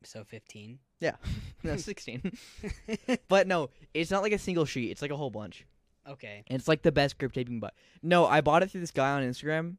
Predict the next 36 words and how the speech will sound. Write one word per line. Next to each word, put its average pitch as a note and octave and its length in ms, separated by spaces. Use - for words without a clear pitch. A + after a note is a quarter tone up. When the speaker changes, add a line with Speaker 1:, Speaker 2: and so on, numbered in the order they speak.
Speaker 2:
Like, C3 160
I A#2+ 100
PayPal'd C3+ 420
him. D3 200
And C3+ 160
then C#3 260
that's C3+ 200
why D#3+ 80
I - 40
was C3 60
setting A#2 180
up G2+ 60
PayPal. - 340
Speaker 1:
To C#3+ 120
buy A#2+ 180
fingerboard B2 500
tape? B2+ 220
Speaker 2:
Yeah. F#2 200
But D3+ 300
<laughs> - 280
I, D3 640
I C3+ 240
D C#3 140
M'd F#3 140
him G3+ 100
on D3+ 100
Instagram D3 220
today. B2+ 160
I B2+ 40
was B2 60
like, C3+ 120
"Any D#3 160
updates F3+ 260
on F#3 100
the E3+ 120
order?" E3 340